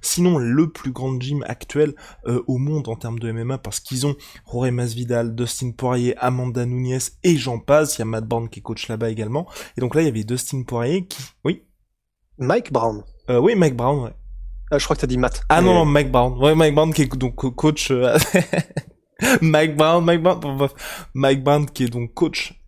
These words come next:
Speaker 1: à, euh, à A T T et qui est coach de Dustin Poirier. Et donc là, Dustin qui est revenu sur le combat face à Conor McGregor, mais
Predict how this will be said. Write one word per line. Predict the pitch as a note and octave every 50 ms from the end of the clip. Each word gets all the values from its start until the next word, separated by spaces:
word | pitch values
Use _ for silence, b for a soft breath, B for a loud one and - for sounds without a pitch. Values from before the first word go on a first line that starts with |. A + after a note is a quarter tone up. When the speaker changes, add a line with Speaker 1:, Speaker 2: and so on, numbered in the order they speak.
| _ - -
Speaker 1:
à, | - C3 B2 A#2 A2+ G#2+
euh, | G2+ G2 G2+ -
à | B2
A | B2 A#2+
T | A#2+ A2+ - - A#2
T | A2 - - C3+
et | A#2+ A2
qui | - - A2
est | G#2 F#2+
coach | - - B2+ A#2 - - - A#2
de | A#2 A2+
Dustin | A2+ A#2 - - - G#2 G2
Poirier. | - - G#2 G2 A#2+ D#3 G3 B B B B B B -
Et | -
donc | B2 B2+ A#2+ A2+ D3+
là, | E3+
Dustin | E3+ D#3+ B2+ - - - E3+ F#3
qui | F3+ - - C#3
est | A2+
revenu | A2 A#2+ C3 D3 D#3+ E3+ E3
sur | D3 - - D#3+
le | C#3+ C#3+
combat | C3+ - - C3+ C3 B2+
face | - - A2+ - A#2
à | A2
Conor | - - A#2 A2+ A2 A2
McGregor, | A2+ A2 G2+ - A#2 A2+ A#2 D3+ F3+ F3 D#3
mais | C3+ C3 C3+ C#3 -